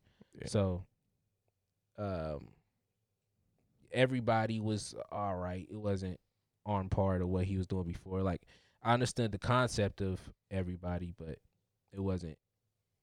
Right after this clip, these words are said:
Speaker 2: it was, it didn't seem like a Logic project, in
Speaker 1: He
Speaker 2: my
Speaker 1: just
Speaker 2: opinion.
Speaker 1: fell
Speaker 2: He
Speaker 1: off
Speaker 2: said
Speaker 1: hard
Speaker 2: it
Speaker 1: as
Speaker 2: looked
Speaker 1: fuck.
Speaker 2: like, it felt like it was, it looked like it was forced. But then, you know, that's the project that he really blew up on,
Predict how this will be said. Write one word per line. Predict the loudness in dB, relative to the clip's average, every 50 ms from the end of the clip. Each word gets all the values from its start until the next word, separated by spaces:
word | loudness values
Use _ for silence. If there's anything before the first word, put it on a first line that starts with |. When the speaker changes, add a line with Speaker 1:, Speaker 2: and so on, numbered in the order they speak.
| _ _ _ _ _ _ _ _ _ _
Speaker 2:
it | 2
was, | 4 4 4 4 2 0
it | 0 0 2
didn't | 0 0 -2 -2
seem | -2 -2 -2 -2 -2
like | -2 -4 -2 -2
a | -2
Logic | -2 0 -2 -2 -4 -6 -6
project, | -4 -4 -2 -2 -4 -4 -8 -10 -8
in | -6
Speaker 1:
He | -4 -4 -4
Speaker 2:
my | -4
Speaker 1:
just | -4 -6 -4
Speaker 2:
opinion. | -4
Speaker 1:
fell | -2 0 0
Speaker 2:
He | 2
Speaker 1:
off | 4 4
Speaker 2:
said | 4 4
Speaker 1:
hard | 4 4 2
Speaker 2:
it | 4
Speaker 1:
as |
Speaker 2:
looked | 4 4 4
Speaker 1:
fuck. | 4
Speaker 2:
like, | 2 2 2
it | 0 -4 0
felt | 2 2 4 4
like | 2 2
it | -2 -4
was, | -4 -6 -8 -12 -16 -20 -20 -20 -20 -4 0
it | 4
looked | 6 8 8 8
like | 6 6 6
it | 4
was | 2 2 0
forced. | 2 4 4 4 4 4
But | 0 0 2
then, | 2 0 0 0
you | -2 -2
know, | -2 -2 -2 0
that's | 0 0 0 0 -2 -4 -6 -4
the | 0
project | 2 4 4 4 4 2 0 0 2
that | 2 2 2 0 -2 -2
he | 0 2
really | 2 4 2 2
blew | 0 0 0 0 2 2
up | 2 0 0 -2
on, | -2 -2 -2 -2 -4